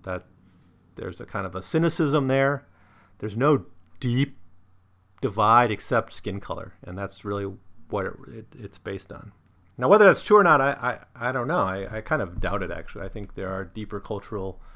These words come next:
aspects to the color line. Um, but, you know, it's just, it's an interesting point of view, especially if you read it alongside his article, Black Art Hookum. Well, the themes of this book, um, well, of course, the color line.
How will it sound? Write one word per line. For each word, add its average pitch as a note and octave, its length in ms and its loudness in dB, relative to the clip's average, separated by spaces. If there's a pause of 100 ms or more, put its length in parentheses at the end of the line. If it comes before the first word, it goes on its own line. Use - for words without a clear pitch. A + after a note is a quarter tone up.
(600)
aspects A2+ 480 0
to A2+ 80 -2
the G#2+ 80 -4
color F#2+ 260 -2
line. F2+ 280 -2 (920)
Um, F#2 300 -8
but, F#2 300 -8 (580)
you B2 80 -12
know, A#2 120 -8
it's A#2 140 -10
just, - 240 -12
it's - 240 -12
an D3 80 -6
interesting D#3 320 -2
point A#2+ 200 -2
of F#2 80 -4
view, - 160 -12 (1000)
especially E3 320 2
if A#2 100 -2
you B2 80 2
read A#2 160 2
it G2 60 -4
alongside G2 440 -4
his G2 80 -8
article, F2 540 -6 (300)
Black F#2 260 -6
Art F#2 200 -8
Hookum. - 360 -10 (1800)
Well, B3+ 300 10
the B3 140 8
themes D4+ 320 4
of G#3 100 2
this E3 140 0
book, A#2+ 360 -2 (180)
um, F3 400 -2
well, B3 140 4
of G#3 80 0
course, - 220 6
the - 80 0
color D#3 260 6
line. G#2+ 360 -2